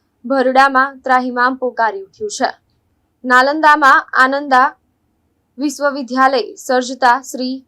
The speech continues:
મોરારી બાપુ. થરાદના કરણપુરા ગામે શ્રી રડકેશ્વર મહાદેવ મંદિર પ્રાણ પ્રતિષ્ઠા મહોત્સવ યોજાયો.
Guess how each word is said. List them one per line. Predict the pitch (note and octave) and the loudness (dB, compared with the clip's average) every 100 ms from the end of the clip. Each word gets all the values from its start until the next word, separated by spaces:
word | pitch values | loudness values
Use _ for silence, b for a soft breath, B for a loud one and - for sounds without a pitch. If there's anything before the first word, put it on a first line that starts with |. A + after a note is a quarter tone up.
| - | -12
મોરારી | B3 B3+ A#3+ A3+ G#3 | -4 0 0 -2 -4
બાપુ. | G3 G3 G#3 - _ _ _ _ _ _ _ _ _ _ _ _ _ - | -10 -10 -12 -14 _ _ _ _ _ _ _ _ _ _ _ _ _ -2
થરાદના | C4+ C4+ C4+ D4 D4 | 4 4 4 0 0
કરણપુરા | C#4+ C4+ C4+ C4+ C#4+ C4 | 0 -2 -2 -6 -2 -2
ગામે | B3+ B3+ B3+ C#4 | 2 0 0 -4
શ્રી | C#4 B3+ C4 A#3+ | -6 -8 -8 -4
રડકેશ્વર | A#3+ A#3 B3+ C4 C4+ B3+ | -4 -4 -6 -6 -6 -8
મહાદેવ | A#3+ A#3+ A#3 B3+ | -6 -8 -4 -4
મંદિર | B3 A#3 A#3+ A#3 | -4 -8 -6 -6
પ્રાણ | A3 A3+ A#3 | -4 -6 -6
પ્રતિષ્ઠા | A#3 A#3 B3 A#3 A#3+ | -10 -16 -16 -16 -14
મહોત્સવ | G#3+ G#3 A3+ - G3 | -14 -16 -18 -16 -16
યોજાયો. | G3 - A3 - | -16 -6 -6 -6